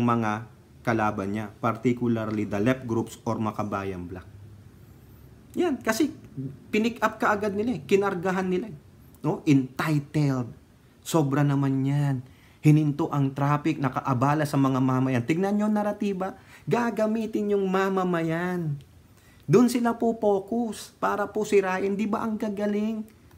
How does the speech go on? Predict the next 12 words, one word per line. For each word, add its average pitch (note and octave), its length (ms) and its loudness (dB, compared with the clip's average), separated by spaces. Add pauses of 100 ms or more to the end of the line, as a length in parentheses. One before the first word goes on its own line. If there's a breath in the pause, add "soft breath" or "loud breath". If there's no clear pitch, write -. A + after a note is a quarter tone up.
(120)
Talagang G#3 400 0
ano G#3 220 -2
po G3+ 100 -2
nila G3 240 -2
yan? G3 320 -6
Pinag-aaralan F3+ 1120 -2
nila. E3+ 460 -6
How F3+ 180 2
do E3 320 0
they D#3+ 320 -2 (480 loud breath)
do E3 320 6 (400 soft breath)
disseminate D#3+ 720 2